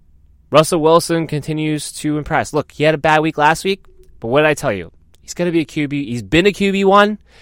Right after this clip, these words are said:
He's been a top three quarterback for fantasy purposes all season long. He's gonna t-, keep taking his big shots. They're gonna get more weapons now with Josh Gordon coming in.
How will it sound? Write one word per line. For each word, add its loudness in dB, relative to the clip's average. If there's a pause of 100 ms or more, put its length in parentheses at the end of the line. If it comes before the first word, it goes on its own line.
(200)
He's -4
been 2
a 0
top 2
three -4
quarterback 2
for -12
fantasy -4
purposes -2
all 2
season -4
long. 4 (440)
He's -10
gonna 0 (160)
t-, -16
keep -8
taking 0
his 0
big 2
shots. 2 (640)
They're 2
gonna 4
get 4
more 6
weapons 4
now 4
with 2
Josh 4
Gordon 4
coming 0
in. 2